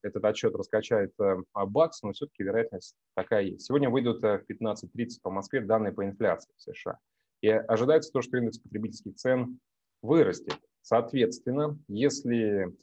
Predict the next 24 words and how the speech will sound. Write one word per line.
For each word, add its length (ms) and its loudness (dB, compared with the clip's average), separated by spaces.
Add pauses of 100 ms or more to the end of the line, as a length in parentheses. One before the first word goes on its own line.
(280)
всё-таки 300 0
вспомнить 520 2
политику 400 0
инфляционного 500 -2
таргетирования 580 -2
Федрезерва, 640 -2 (580)
э, 480 -2
стоит 340 2
прийти, 380 -2 (360)
м, 420 -14
к, 140 -4
э, 420 2
простому 480 0
пониманию 560 0
того, 280 -2
что 680 -2 (160)
всё-таки 420 -6
даже 280 4
регулятор 640 2
признал, 580 0
э, 320 -2
присутствующий 640 -10
риск, 360 -6
э, 160 2